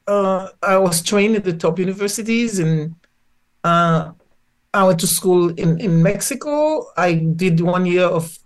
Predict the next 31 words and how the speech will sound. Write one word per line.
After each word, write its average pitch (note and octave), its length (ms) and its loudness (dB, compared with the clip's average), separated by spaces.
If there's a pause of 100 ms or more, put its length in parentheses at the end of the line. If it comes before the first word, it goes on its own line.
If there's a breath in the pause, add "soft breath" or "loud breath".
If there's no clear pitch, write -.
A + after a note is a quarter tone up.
very A3 360 2
t-, - 180 -12
intensive G3+ 800 0 (120)
internship F#3+ 640 0
at E3 140 0
the E3 80 4
University F3+ 640 0
of E3+ 100 0
the E3+ 60 2
West E3+ 280 -2
Indies E3 300 2
in D3+ 80 -2
Jamaica. G3 500 -2
Then D#3+ 260 0
I E3 80 2
went D#3+ 280 0 (640)
and F3+ 120 -2
spent F3 240 -2
a F3+ 40 4
year F#3 500 2 (1160)
in, F3+ 280 2
uh, D#3+ 500 0 (320)
uh, D#3+ 320 2 (500)
being G#3 280 4
a, F3 140 4 (160)
a G3 60 2
general F#3+ 360 4
practitioner F3+ 800 0
in F3 240 0
villages F3+ 560 0
d-, E3 160 -8